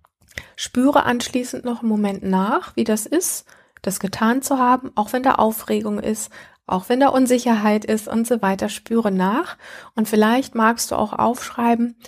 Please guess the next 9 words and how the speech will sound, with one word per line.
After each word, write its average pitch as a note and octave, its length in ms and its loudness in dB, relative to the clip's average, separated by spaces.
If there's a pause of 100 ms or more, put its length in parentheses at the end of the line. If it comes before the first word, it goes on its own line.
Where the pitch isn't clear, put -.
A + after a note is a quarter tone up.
(340)
was A#3 400 2
in A#3 160 2
diesem A3 240 2
ganzen G#3 340 0
Prozess A3 480 -4
für - 140 -6
dich G#3 220 -8
passiert A#3 480 -2
ist, A#3+ 280 -2